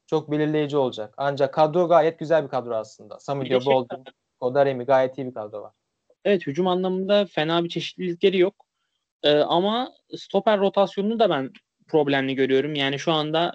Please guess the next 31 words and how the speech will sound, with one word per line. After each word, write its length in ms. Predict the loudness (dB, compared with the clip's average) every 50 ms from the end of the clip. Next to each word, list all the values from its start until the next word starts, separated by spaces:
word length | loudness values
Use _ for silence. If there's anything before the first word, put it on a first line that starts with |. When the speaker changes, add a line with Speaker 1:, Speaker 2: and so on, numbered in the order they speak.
| -8 -8
Speaker 2:
Çatrizayas 680 | -2 -2 -2 -2 -2 -4 0 2 2 2 2 0 -2 -4
geçen 320 | _ -6 -4 -2 -2 -2 -2
sene 300 | -4 -4 -4 -4 -2 0
devre 180 | 0 2 2
arası 220 | 2 0 -2 -4 -4
kiralık 360 | -2 0 2 2 2 0 -2
göndermişlerdi. 640 | -4 -2 -2 -2 -2 -2 -4 -6 -4 -4 -4 -4 -4
Onun 160 | -4 -6 -4
geri 200 | -2 0 0 2
geldi. 440 | 2 2 0 0 -2 -6 -10 -12 -14 _ _ _ _ _
Şu 120 | -2 0
an 80 | 0 0
ilk 160 | -2 0 -2
on 120 | -2 0
bir 60 | 2
oynuyor 240 | 0 0 0 0 -2
hazırlık 240 | -4 -4 -6 -6 -6
maçlarında. 500 | -8 -8 -8 -6 -6 -6 -4 -6 -6 -2
Talbi 480 | 0 2 2 2 2 2 0 0 -2 -2 _ _ -20 -20 _ _ _
yine 300 | -4 -2 0 0 -2 -4 -10 _ _ _ _
hiçbir 240 | -20 -16 -10 -6 -4
zaman 260 | -2 -2 -2 -2 -2
çok, 280 | -2 -4 -4 -4 -8 _ _ _ _ _ _ _ 0
e, 460 | 2 2 2 2 0 0 0 0 -2
güven 400 | 0 2 2 4 4 4 2 2
veren 280 | 2 2 2 2 0 0
bir 40 |
oyuncu 320 | 0 0 0 0 0 2 2
olmadı. 320 | 2 2 0 -4 -4 -2
Burak 260 | 0 0 0 2 2
Albayrak, 580 | 2 2 4 4 2 2 2 0 -2 -4 _